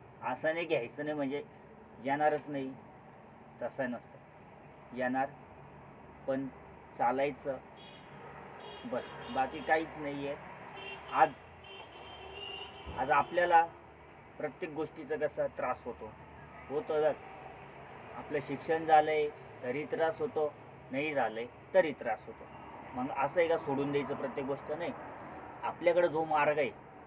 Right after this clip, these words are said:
त्यातून पुढं चालायचं राहतं, ठीक आहे? म्हणून कधीच हार मानायची नाही. आणि कसं आहे बघ, हार मानणं न मानणं आपल्या मनावर असतं. आज आपण काम सोडून दिलं, खेळ संपला त्याचा,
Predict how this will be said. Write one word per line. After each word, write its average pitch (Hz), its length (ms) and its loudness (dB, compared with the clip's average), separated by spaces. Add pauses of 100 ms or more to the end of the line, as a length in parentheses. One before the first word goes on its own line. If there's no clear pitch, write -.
(420)
त्यातून 160 320 4
पुढं 170 260 4
चालायचं 117 440 0
राहतं, 104 240 -6 (1120)
ठीक 139 160 -6
आहे? 139 100 2 (640)
म्हणून 139 340 -2 (680)
कधीच 151 260 -2
हार 135 220 4
मानायची 143 520 0
नाही. 147 200 -4 (400)
आणि - 300 -2 (440)
कसं 170 200 4
आहे 185 100 6
बघ, 180 140 6
हार 156 440 6
मानणं 175 640 2 (380)
न 143 100 -2
मानणं 151 400 4
आपल्या 139 360 2
मनावर 107 320 -2
असतं. 101 300 -8 (840)
आज 151 120 8
आपण 175 280 8
काम 170 200 4
सोडून 160 360 0
दिलं, 151 260 6 (1500)
खेळ 175 160 8
संपला 151 340 2
त्याचा, 113 280 -4